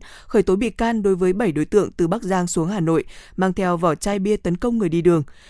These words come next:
Nhóm báo con này đều mới chỉ trong độ tuổi từ mười lăm đến mười bảy tuổi. Ngoài ra, đơn vị cũng đã khởi tố lái xe điều khiển ô tô Rift quanh khu vực nhà hát lớn về hành vi gây rối trật tự công cộng.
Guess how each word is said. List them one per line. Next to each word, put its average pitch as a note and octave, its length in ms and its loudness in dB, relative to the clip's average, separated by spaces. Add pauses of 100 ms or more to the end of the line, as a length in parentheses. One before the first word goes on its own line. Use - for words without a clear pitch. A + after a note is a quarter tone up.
(160)
Nhóm F#3+ 280 2
báo G3+ 100 0
con B3 200 -4
này G3 180 0
đều E3+ 200 2
mới E3 180 0
chỉ G#3 140 -4
trong G3 180 -4
độ F3+ 160 -2
tuổi E3 200 2
từ E3 180 0
mười E3 180 -2
lăm A3 220 -2
đến F3+ 160 0
mười G#3+ 100 0
bảy D#3+ 180 0
tuổi. D#3+ 260 2 (440)
Ngoài F#3+ 160 4
ra, G3+ 240 0
đơn F#3+ 180 0
vị F3 140 4
cũng D#3 180 -6
đã E3 80 -2
khởi F#3+ 200 -2
tố E3 140 -2
lái E3 200 -2
xe A#3+ 220 -2
điều F#3+ 140 0
khiển E3 160 -2
ô F3 140 -2
tô F3+ 200 0
Rift G#3+ 180 0 (320)
quanh G3+ 200 0
khu G3 160 0
vực F3+ 200 0
nhà F3+ 140 0
hát A3 220 -6
lớn F#3+ 260 -2
về C4 120 -2
hành E3+ 200 -4
vi F3+ 160 0
gây F3 180 2
rối D#3+ 200 0
trật - 180 -6
tự E3+ 80 -4
công D#3+ 180 -4
cộng. D#3+ 200 -2